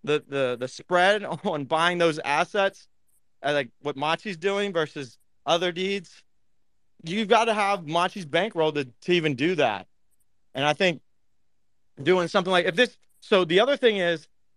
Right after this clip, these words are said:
if this, um, I don't know what we wanna call the N F T. I'm calling it Blurfi, but apparently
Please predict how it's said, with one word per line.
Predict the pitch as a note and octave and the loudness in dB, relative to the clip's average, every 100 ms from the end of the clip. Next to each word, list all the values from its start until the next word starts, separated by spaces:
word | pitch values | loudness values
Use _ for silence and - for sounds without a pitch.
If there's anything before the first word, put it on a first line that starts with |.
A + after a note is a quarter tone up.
| _ | _
if | E3 | -4
this, | E3 F3+ C#3+ - - _ - | 0 -2 -4 -20 -20 _ -4
um, | D#3+ D3+ C#3 C3+ - _ _ _ - | -2 0 -2 -6 -12 _ _ _ 0
I | A3 | 2
don't | C4+ | 4
know | |
what | F#3+ G3+ | 2 2
we | F#3 | 2
wanna | F3+ D3+ | 0 0
call | E3+ | -2
the | D#3 | 0
N | D3+ | 0
F | D3 | -2
T. | F3 D#3+ | 0 2
I'm | G3 | 2
calling | A3+ G3 | 0 0
it | C#3 | 0
Blurfi, | C#3+ D#3+ E3 D#3 C#3 C3 | 2 4 4 4 2 2
but | B2+ | 0
apparently | A#2+ E3 E3+ D#3 C#3+ B2+ | -2 -2 -2 -2 -4 -6